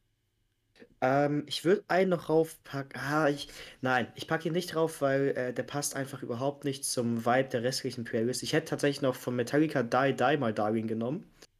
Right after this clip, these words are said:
Für alle Feinschmecker unter euch. Aber das ist einer, der, der passt dann halt gar nicht rein. Deswegen, ta-, deswegen, äh, cover ich den als Musiktipp. Einmal reinhören, Die Die My Darling von Metallica.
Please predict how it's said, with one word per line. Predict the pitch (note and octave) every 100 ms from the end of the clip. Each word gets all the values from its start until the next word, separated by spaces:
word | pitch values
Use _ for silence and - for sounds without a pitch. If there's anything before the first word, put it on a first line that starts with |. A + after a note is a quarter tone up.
| _ -
Für | - C3
alle | C#3 C#3
Feinschmecker | C#3+ D3 - A#2+ A2+
unter | G#2+ G#2+
euch. | G#2 C3 - - - _ _ _ _
Aber | B2+
das | B2
ist | C#3
einer, | - C#3+ C#3
der, | C3+ C3 B2 A#2+
der | B2+
passt | C#3 C3+
dann | B2+ A#2
halt | A#2
gar | - A2
nicht | A2 -
rein. | G2+ G2+
Deswegen, | - A#2 A#2+ A#2+ A#2 - _ _ _ _ _ _ _ -
ta-, | D3+ D#3+
deswegen, | C#3+ C#3+ E3+ E3+ D#3+
äh, | - C#3+ C#3 C#3
cover | - D3+ D3+
ich | C#3
den | D3 -
als | A#2+ -
Musiktipp. | B2 C3 G#3+ - F3 -
Einmal | B2+ A#2+
reinhören, | D3+ D3 C#3+ C3
Die | A#2 B2+ C3
Die | B2+ C3
My | A#2+ G#2+
Darling | C3 C#3 C#3 C#3
von | - A2+ G2 -
Metallica. | A#2 - D3+ D#3 D#3 D3+